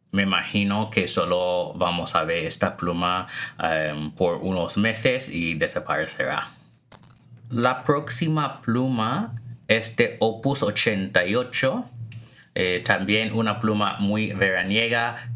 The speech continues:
que es la Coloro White Blue. El modelo Coloro, como todas las plumas de Opus ochenta y ocho, eh, tiene sistema de cuentagotas, y lo que tenemos aquí,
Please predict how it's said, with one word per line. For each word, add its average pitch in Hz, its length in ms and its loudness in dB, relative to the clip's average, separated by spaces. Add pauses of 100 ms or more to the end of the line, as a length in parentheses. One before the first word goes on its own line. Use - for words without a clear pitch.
que 104 440 2
es - 220 -4
la 98 540 2
Coloro 120 840 0 (200)
White 104 420 0 (100)
Blue. 80 500 -4 (220)
El 113 160 2
modelo 135 460 0
Coloro, 127 640 0 (140)
como 101 540 2 (520)
todas 135 340 2
las 107 300 2
plumas 110 520 0
de - 180 -6
Opus 98 280 -2
ochenta 104 340 2
y 107 60 0
ocho, 107 320 -2
eh, 95 240 0
tiene 104 240 0
sistema 101 420 2
de 92 140 0
cuentagotas, 110 840 0 (560)
y 117 160 2
lo 117 120 0
que 120 100 0
tenemos 135 380 0
aquí, 110 520 -2